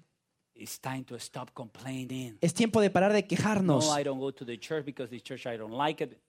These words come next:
Speaker 2: No, no voy, no quiero ir a la iglesia porque no me lo,
Speaker 1: Right
Speaker 2: no me gusta esta
Speaker 1: now,
Speaker 2: iglesia.
Speaker 1: every place get and worship the Lord because we need it.
Speaker 2: Ahora, en cualquier lugar entra y adora al Señor porque lo necesitamos.
Speaker 1: And get into places where they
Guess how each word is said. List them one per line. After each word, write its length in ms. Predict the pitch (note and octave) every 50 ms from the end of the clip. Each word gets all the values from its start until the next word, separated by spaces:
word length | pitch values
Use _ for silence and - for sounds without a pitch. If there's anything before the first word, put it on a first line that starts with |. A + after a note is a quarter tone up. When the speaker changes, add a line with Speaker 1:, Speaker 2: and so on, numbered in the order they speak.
| -
Speaker 2:
No, 200 | F#3 G3 G3+ G3+
no 100 | G3 F#3
voy, 180 | F3+ F3+ F#3 F3+
no 100 | F#3+ F3+
quiero 140 | - F#3 F#3
ir 20 |
a 20 | F3+
la 40 | E3
iglesia 260 | D#3 F3+ G3 - F#3
porque 140 | D#3 D#3 E3
no 80 | E3 E3
me 100 | E3 D#3
lo, 80 | D3+ D3
Speaker 1:
Right 220 | C#3 D3+ D3 D3
Speaker 2:
no 60 | E3 E3
me 120 | E3+ E3
gusta 0 |
esta 140 | E3+ F3 F3 E3+
Speaker 1:
now, 40 | D#3+
Speaker 2:
iglesia. 260 | D#3+ F3+ G3 A#3 B3+ C#4
Speaker 1:
every 280 | C#4+ C#4 C#4 C#4+ C4+
place 520 | F#3+ - - G3 A3 A3+ A3+ A3+ G#3 F3 C3+ C3
get 320 | F3 G3 A3 A3+ A3+ G3
and 160 | F3 E3+ E3
worship 500 | E3+ G3 A#3 B3+ A#3+ - - - G#3+ D#3+
the 120 | C#3+ F3+ F3+
Lord 160 | F#3 G#3 G3+
because 240 | F3+ F3 F3+ E3+ B2+
we 80 | D#3 E3
need 160 | E3+ D#3+ C3+
it. 200 | A2+ G2 F2+ - -
Speaker 2:
Ahora, 240 | E3 F3 G3+ G3+
en 140 | F#3 F#3 G3
cualquier 320 | - G3 G3 G3+ F#3+ C4+ C4+
lugar 200 | B3+ A#3+ A#3+ A#3+
entra 260 | C4+ C4+ - B3+ A3+
y 40 | A3+
adora 380 | F#3+ F#3+ G3 A3+ A#3+ A#3+ A#3 A3
al 80 | G#3
Señor 260 | - - G3+ G#3+ A3+
porque 220 | A3 G#3+ G3 - F#3+
lo 100 | F#3 F3+
necesitamos. 1000 | F#3 F#3+ F#3 - F#3 - F#3+ G3 - A#3 G#3+ G#3 F3+ C#3 B2+ - - - - - _ _ _ _ _ _ _ _ _ _ _ _ _ _ _ _ _ _ _ _ _ _ _ _ _ _ _ _
Speaker 1:
And 240 | - B2+ C3+ C3+ C3+
get 180 | C3 D#3 E3+ E3+
into 240 | F3 F3 - D3+ C3+
places 480 | - - D#3 E3+ D#3+ - D#3 C#3+ B2+
where 160 | B2+ C3 C#3+ C3+
they 260 | B2+ D3 D3 C#3